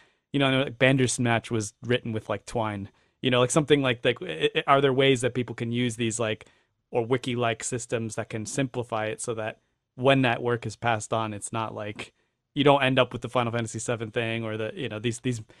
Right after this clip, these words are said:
I'm, I'm still tweeting devs. I'm learning how to use Twitter, folks. And I'm, I'm tweeting the, the paper, uh, bug, what am I saying? Paper, Bug Fables devs. You got, you got mistakes in your Spanish translation. It,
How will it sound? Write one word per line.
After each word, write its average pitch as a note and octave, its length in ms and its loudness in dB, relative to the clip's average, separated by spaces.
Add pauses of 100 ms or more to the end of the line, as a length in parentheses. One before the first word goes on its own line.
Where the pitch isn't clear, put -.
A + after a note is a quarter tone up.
(180)
I'm, F3+ 200 6
I'm F3 220 10
still F3+ 300 4
tweeting D3+ 640 6
devs. A#2+ 640 4
I'm B2 180 -2
learning C3+ 220 4
how C3 100 2
to B2+ 60 2
use A#2 120 0
Twitter, A#2 280 2
folks. G2+ 340 -4 (380)
And A#2+ 100 0
I'm, B2+ 240 2 (120)
I'm B2+ 180 -2
tweeting D#3 440 6
the, C3 280 4
the B2+ 80 0
paper, C3 680 4 (640)
uh, A#2 220 6
bug, A#2 260 6
what B2 100 2
am B2 60 0
I A2 60 -2
saying? A2 180 -6
Paper, A2 220 -2
Bug D3+ 280 6
Fables C#3 640 6
devs. A2 440 0 (300)
You C#3+ 80 2
got, E3 280 8 (180)
you C#3+ 120 -2
got D#3+ 200 4 (440)
mistakes E3+ 640 6
in D#3 160 4
your D3 80 6
Spanish D3+ 320 4
translation. C#3+ 680 4
It, A2+ 120 -6